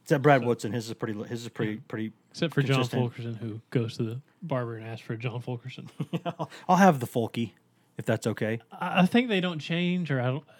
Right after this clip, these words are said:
Speaker 2: It seems like they haven't changed because Rick Barnes isn't gonna change. He's the same. He's the same dude in practice.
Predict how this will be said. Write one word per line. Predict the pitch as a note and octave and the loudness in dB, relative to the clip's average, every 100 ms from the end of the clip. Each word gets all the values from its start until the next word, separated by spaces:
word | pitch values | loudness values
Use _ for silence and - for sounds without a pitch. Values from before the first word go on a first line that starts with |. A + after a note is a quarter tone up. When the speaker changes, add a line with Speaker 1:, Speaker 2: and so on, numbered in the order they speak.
| - | -14
Speaker 2:
It | D3+ | -12
seems | C#3 E3 D#3 | -4 -2 -2
like | C#3+ | -2
they | C3 | -2
haven't | A#2+ C#3 D#3+ | 2 2 2
changed | D3+ D#3 D#3+ D#3+ - E3 | -4 -4 -2 -4 -8 -10
because | D3+ D3 C#3 | -6 -4 -4
Rick | D#3 D3+ | -4 -4
Barnes | C#3+ D#3 D3 A#2+ - - | -2 -2 -4 -8 -18 -16
isn't | C3+ A#2 A2+ | -12 -12 -12
gonna | A2 | -14
change. | G#2 G#2+ G2+ G#2 - - _ | -16 -18 -20 -20 -20 -20 _
He's | - D3 D3 | -8 -8 -6
the | C#3 | -8
same. | - C3 C3 C3 C3 B2+ B2 - _ _ _ _ _ | -6 -4 -2 -2 -4 -8 -12 -18 _ _ _ _ _
He's | D3 E3+ | -8 -4
the | D#3 | -4
same | - C3+ C3+ | -2 -2 0
dude | C3+ | -2
in | B2 | -4
practice. | A2 B2 B2+ - A2+ - - | -6 -2 -2 -4 -12 -14 -20